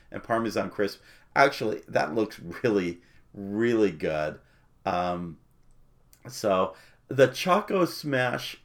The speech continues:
candy bar. Dark chocolate, peanuts, caramel nougat, chocolate brownie. Uh, I haven't seen a picture on that yet. Kinda curious on that. Um,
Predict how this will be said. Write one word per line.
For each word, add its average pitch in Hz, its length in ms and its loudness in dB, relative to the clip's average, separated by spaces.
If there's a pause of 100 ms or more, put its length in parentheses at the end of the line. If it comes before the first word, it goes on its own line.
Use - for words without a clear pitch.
(140)
candy 180 560 -2
bar. 76 340 -6 (360)
Dark 143 280 4
chocolate, 135 460 0
peanuts, 139 560 -4 (320)
caramel 143 440 0
nougat, 120 440 -2
chocolate 123 540 -4
brownie. 113 680 -2 (680)
Uh, 143 260 -8 (160)
I 160 60 -10
haven't 330 320 -10
seen 208 500 -8
a - 80 -10
picture - 480 -10
on 101 200 -2
that 85 260 -6
yet. 50 320 -8
Kinda 285 320 -6
curious 107 520 0
on 78 240 -6
that. 76 400 -4 (680)
Um, 131 500 2